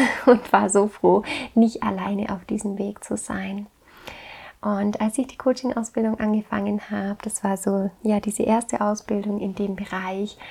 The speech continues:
und mein Zertifikat am Ende hatte, habe ich gemerkt, das ist genau, was mich interessiert. Das war ganz viel Selbstarbeit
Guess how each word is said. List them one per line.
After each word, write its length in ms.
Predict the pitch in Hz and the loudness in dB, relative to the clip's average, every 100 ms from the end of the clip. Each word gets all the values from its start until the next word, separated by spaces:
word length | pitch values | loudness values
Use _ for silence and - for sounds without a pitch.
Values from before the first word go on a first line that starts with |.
| - - - - | -16 -14 -12 -2
und 260 | 202 190 | -2 0
mein 160 | 202 190 | -2 -4
Zertifikat 760 | - 208 220 - 220 - 226 240 | -4 -2 -4 -4 -6 -2 0 0
am 160 | 220 220 | 0 0
Ende 340 | 214 214 214 208 | 2 2 0 -2
hatte, 360 | 202 - 208 | -4 -2 -2
habe 100 | 196 | -2
ich 140 | 202 - | -4 -2
gemerkt, 560 | 196 196 196 202 - | 0 0 0 -2 -2
das 160 | 214 - | -2 0
ist 180 | 202 - | -2 0
genau, 480 | 202 196 196 208 208 - - - | 0 2 2 0 -2 -12 -10 -4
was 260 | 202 - | -2 0
mich 220 | 233 226 | -2 -2
interessiert. 880 | 226 220 220 - - 220 220 214 214 | -4 -4 -6 -6 -2 0 2 0 -2
Das 200 | 214 - | -4 -4
war 160 | 202 196 | -4 -2
ganz 180 | 202 208 | -4 -4
viel 140 | 220 | -4
Selbstarbeit 1200 | 220 202 226 262 - - 226 220 208 208 208 214 | 0 0 2 0 -2 -2 -2 -2 -2 0 -2 -4